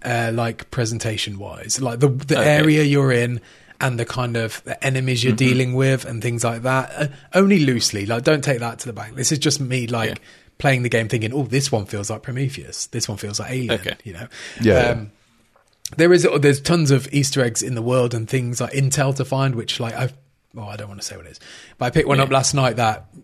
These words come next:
Speaker 1: uh, said something about in, what happens in one of the films and stuff like that. So there
Speaker 2: Mm.
Speaker 1: is, like, they've scattered the world in there, but this is a world that exists after Aliens, and they, everyone knows about xenomorphs,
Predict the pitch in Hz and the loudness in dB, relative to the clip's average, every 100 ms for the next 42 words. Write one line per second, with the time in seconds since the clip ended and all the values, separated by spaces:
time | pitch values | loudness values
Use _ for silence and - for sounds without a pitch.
0 | - 123 110 107 - 127 135 113 120 113 | -10 -6 -4 -4 -2 -2 -2 -2 -2 -2
1 | - 123 110 131 - 139 135 131 117 117 | -2 -6 -6 -10 -6 -4 -2 -2 -2 -2
2 | 120 107 165 180 180 180 151 143 135 135 | -4 0 2 4 2 -2 -2 -2 -2 0
3 | 143 135 107 160 165 143 113 - - - | 0 2 4 6 6 4 -2 -10 -20 -6
4 | 127 - - 160 156 139 127 139 135 113 | 0 0 2 0 0 -4 0 2 2 -2
5 | 101 104 - 123 127 - _ 143 139 147 | -8 -6 -2 -2 -2 -16 _ -2 0 2
6 | 135 127 127 117 120 110 110 120 104 - | 2 2 2 2 -2 -6 -4 -2 -2 -4
7 | - - - _ _ - 139 135 - 127 | -6 -8 -8 _ _ -6 -4 -2 -2 0
8 | 117 - 127 113 104 101 101 - - 117 | 0 0 0 0 -2 -4 -8 -10 -8 -4
9 | 120 117 135 131 123 120 127 120 113 110 | -2 -2 0 0 0 0 -2 -2 -2 -4
10 | 110 107 117 107 104 104 - - | -6 -4 -4 -4 -10 -10 -6 -8